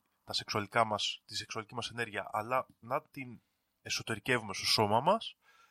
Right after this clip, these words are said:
δημιουργείται η σύνδεσή μας με τη γη και σπάει το ανθρώπινο πρότυπο, το οποίο είναι ένα ψεύτικο υλικό δημιούργημα από το Γιαλνταμπαόθ.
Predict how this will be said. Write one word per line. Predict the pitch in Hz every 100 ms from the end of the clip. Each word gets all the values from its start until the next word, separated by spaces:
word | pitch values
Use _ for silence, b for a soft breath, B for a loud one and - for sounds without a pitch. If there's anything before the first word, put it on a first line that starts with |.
| b
δημιουργείται | 120 120 131 131 127 165 190 104
η | 95
σύνδεσή | - 110 104 -
μας | 107 95 - -
με | 101
τη | -
γη | 92 98 170 214 B B B _ -
και | 127
σπάει | - - 131 135 151 165 - _ _
το | -
ανθρώπινο | 120 110 143 - 139
πρότυπο, | - 135 - - 95 - _ _ _
το | 104
οποίο | - 139
είναι | 127
ένα | 127
ψεύτικο | - 147 - - 110
υλικό | 104 123
δημιούργημα | 110 101 113 170 180 175
από | 156
το | 123
Γιαλνταμπαόθ. | 117 117 107 110 98